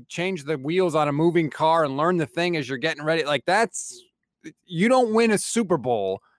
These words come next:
with a quarterback in that situation. So that's pretty dicey. Maybe Phillip Rivers is the way to go. I don't know. It's,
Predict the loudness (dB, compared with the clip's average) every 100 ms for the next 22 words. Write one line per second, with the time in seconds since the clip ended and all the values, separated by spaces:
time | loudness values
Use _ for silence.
0 | _ -2 -2 -2 2 2 4 0 -2 -4
1 | -4 -4 -8 -10 -6 -4 -6 -8 -18 -20
2 | _ _ _ -4 0 2 0 -2 0 0
3 | 0 -4 -4 -2 2 2 2 -2 -8 -4
4 | -2 0 0 2 2 2 -2 -4 -4 -6
5 | -10 -8 -4 -4 -4 -2 -2 -2 -2 0
6 | 2 0 -2 -2 -2 -4 _ _ _ _
7 | _ -2 -2 -6 -12 -16